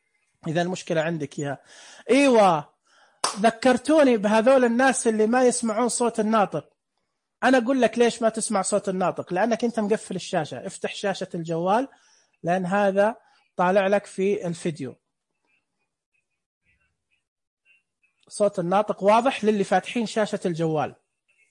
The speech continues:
فافتحي شاشة الجوال عندك عشان يطلع لك صوت الناطق يا كوين مدري مين.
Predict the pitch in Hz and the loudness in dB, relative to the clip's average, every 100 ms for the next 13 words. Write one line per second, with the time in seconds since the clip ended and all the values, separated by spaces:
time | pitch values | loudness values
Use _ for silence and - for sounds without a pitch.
0 | _ 165 202 - 185 180 214 196 180 185 | _ -4 -2 -4 -6 -2 -2 -2 -6 -8
1 | 165 180 175 156 220 226 180 - 196 196 | -4 0 0 0 -4 -4 -6 -6 -4 -2
2 | 208 180 165 - 165 165 170 190 185 - | -2 -2 -2 -6 -6 -4 -2 -2 -4 -8
3 | 165 180 196 208 208 _ _ _ _ _ | -4 -2 0 -2 -4 _ _ _ _ _
4 | _ _ - - 208 214 208 190 127 185 | _ _ -10 -2 0 2 -2 -4 -10 -12
5 | 165 151 147 165 147 135 | -12 -10 -10 -10 -12 -18